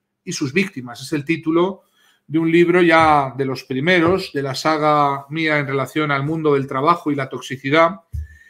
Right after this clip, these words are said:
Y ahí definía yo los jefes tóxicos como aquellos que utilizan una serie de estrategias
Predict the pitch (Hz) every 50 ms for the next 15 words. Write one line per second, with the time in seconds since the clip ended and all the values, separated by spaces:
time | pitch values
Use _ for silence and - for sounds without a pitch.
0 | - _ _ _ _ - 160 180 196 233 262 220 - 196 165 175 190 196 185 170
1 | 175 202 220 202 - - - 156 - 160 143 - - 196 202 196 - - 156 147
2 | 143 170 180 190 190 185 - 214 226 247 247 214 226 196 180 196 208 214 214 -
3 | 185 170 147 147 143 160 233 220 - 160 156 160 160 160 160 156 151 - 175 185
4 | 185 165 156 - - 151 139 135 - 180 196 196 - 156 151 151 160 170 - -
5 | - _ _